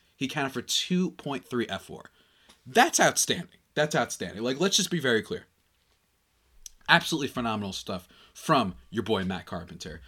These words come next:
who, in fairness, this is not an entirely random thing. Matt Carpenter was a good player, a, a, actually quite a great player, one of the more underrated doubles machines, um,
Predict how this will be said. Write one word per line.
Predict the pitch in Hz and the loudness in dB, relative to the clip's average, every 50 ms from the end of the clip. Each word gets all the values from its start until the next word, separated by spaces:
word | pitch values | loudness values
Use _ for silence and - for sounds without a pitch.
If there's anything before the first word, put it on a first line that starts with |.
| - - - | -20 -20 -4
who, | - - 185 185 180 185 180 - - - - - _ _ | 2 4 4 6 6 4 2 0 -4 -10 -16 -16 _ _
in | - 226 330 | -4 -2 -2
fairness, | 285 - - - 220 226 233 226 - - - - _ _ | -2 -2 0 0 2 2 2 0 0 -2 -6 -10 _ _
this | - 175 247 - | -2 0 0 2
is | 392 359 320 | 0 0 0
not | 311 233 233 - 175 | 0 -2 0 0 0
an | 180 160 | 0 0
entirely | 139 127 113 - - - - - 175 185 170 131 110 95 | 0 -2 -4 -4 -6 -4 0 2 4 4 4 2 2 0
random | 90 87 85 87 87 90 | -2 -4 -6 -8 -10 -10
thing. | - 104 98 110 | -8 -6 -4 -2
Matt | 151 190 214 | -2 -2 0
Carpenter | - 247 233 247 214 220 190 175 - | 0 -2 -2 0 -2 -2 -2 -2 -2
was | - 139 127 117 | -2 0 0 0
a | 120 | 0
good | 104 101 101 123 165 180 170 | -2 -2 -2 0 0 0 0
player, | - - 131 131 117 104 92 95 92 - | -2 -4 -2 -2 0 -2 -2 -4 -6 -8
a, | - 110 104 - | -10 -12 -10 -8
a, | - 110 95 95 - _ _ - | -8 -8 -8 -8 -10 _ _ -8
actually | - 190 - - - - - _ | -4 -2 -2 -2 -2 -4 -8 _
quite | - - 320 262 | -8 -6 -4 -4
a | 208 | -4
great | 180 - 98 107 165 175 - | -6 -4 -2 0 0 0 -2
player, | - 104 92 92 | -4 -4 -4 -2
one | 110 165 | 0 -2
of | 226 269 | 0 0
the | |
more | 247 202 151 135 - | 0 0 0 -2 -2
underrated | - 127 139 123 131 127 123 120 113 107 98 92 - - - - - _ - 110 | -4 -2 -2 -2 -2 0 0 0 0 0 -2 -4 -8 -14 -20 -20 -20 _ -10 0
doubles | 107 131 143 151 202 220 185 156 110 | 2 2 4 4 4 2 2 2 0
machines, | 117 110 95 - - - - 143 151 131 98 - - 80 - - - - - _ _ _ | 0 -2 0 0 0 0 0 0 -2 -4 -6 -8 -10 -12 -12 -14 -14 -18 -20 _ _ _
um, | - 120 117 110 110 | 0 2 2 2 -2